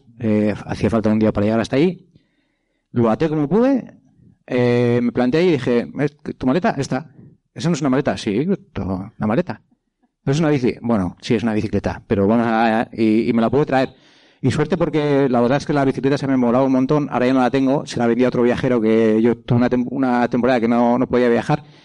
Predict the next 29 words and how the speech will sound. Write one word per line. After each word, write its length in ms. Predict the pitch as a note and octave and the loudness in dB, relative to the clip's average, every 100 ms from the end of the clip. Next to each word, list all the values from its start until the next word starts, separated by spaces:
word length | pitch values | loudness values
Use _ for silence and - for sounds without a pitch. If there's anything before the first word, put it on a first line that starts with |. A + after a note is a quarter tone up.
| _ _ | _ _
y 80 | C3 | -6
se 140 | - | -2
la 60 | B2 | 0
vendí 180 | A#2 C3 | 2 0
a 40 | |
otro 120 | A#2+ A#2+ | 2 2
viajero 460 | A#2+ C3+ C#3+ D#3+ - - _ _ _ _ - - | 0 0 -2 -2 -8 -20 _ _ _ _ -14 -2
y 320 | C3+ A#2 G#2+ | 0 2 2
tuve 160 | A2 | 2
la 80 | A2 | 0
suerte 200 | G#2 A2 | 0 0
de 100 | A#2+ | 0
poderla 480 | G#2+ A2 A2 A#2 G#2+ | 2 0 0 0 0
traer. 240 | A2 A2+ - | -2 -2 -2
Otras 260 | C3+ C3+ | -2 -2
veces 220 | D3 D3+ | -2 -2
la 60 | C#3 | -2
he 40 | |
tenido 200 | C3 B2 | 0 0
que 80 | G#2+ | 0
dejar, 240 | G2+ G2 C3+ | 0 -2 -2
¿eh? 400 | D#3 G#2+ G#2 G2 | 0 2 2 2
Y 60 | |
porque 260 | F#2+ A2 G#2 | -2 -2 0
me 140 | A2 | 0
resultaba 280 | F#2+ F#2 A#2+ | 0 -2 0
más 160 | A#2 - | 0 0
caro 240 | B2 A2 | -2 0
que, 720 | A2 G#2+ G#2 G#2 G#2 G#2+ A2+ | 0 2 2 0 0 -2 -4